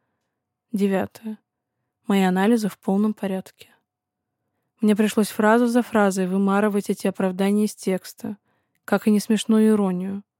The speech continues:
Я изобретала новый язык и говорила с собой, словно с родственником, который связан с тобой кровной близостью, но патологически не умеет говорить о том, что действительно важно.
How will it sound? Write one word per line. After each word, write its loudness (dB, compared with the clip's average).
Я 2
изобретала 4
новый 4
язык 2
и -2
говорила 4
с -4
собой, 0
словно 0
с -12
родственником, -4
который -2
связан -2
с -14
тобой -4
кровной 0
близостью, -2
но 0
патологически -2
не 2
умеет 0
говорить 0
о -2
том, -2
что -6
действительно -4
важно. -6